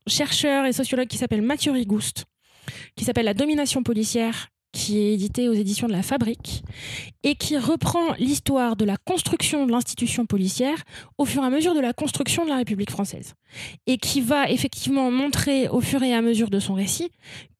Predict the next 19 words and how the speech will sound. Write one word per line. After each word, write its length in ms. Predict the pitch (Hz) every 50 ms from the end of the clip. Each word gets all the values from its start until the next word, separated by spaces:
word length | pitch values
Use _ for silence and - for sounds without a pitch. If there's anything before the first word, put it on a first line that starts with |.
| _
que 280 | - 285 269 269 247 - - _ _ _ _ -
la 120 | 214 196 185
construction 540 | - 302 320 - - 285 - - 302 285 269
de 40 | 240
la 100 | 214 202
police 300 | 247 247 233 240 220 -
en 60 | 220
France 280 | - - - 226 202 -
est 120 | 214 - 214
une 60 | 185
construction 600 | - 196 190 - - 196 - - - 208 202 185 - - - - - - _ _ _ _ _ _ _
coloniale 440 | - 285 269 262 262 262 269 262 240
d'apo-, 320 | 226 226 - - 214 - -
d'abord, 540 | 190 202 233 233 196 220 220 220 214 190 - - _ _ _
puis 360 | - - 240 277 294 285 254 - _ _ _ _ -
postcoloniale, 640 | - 247 233 - - 247 226 233 226 226 214 208 196 - -
mais 120 | 185 185
toujours 320 | - - 285 285 294 277 214
raciste 560 | 214 196 - - - 381 - - - -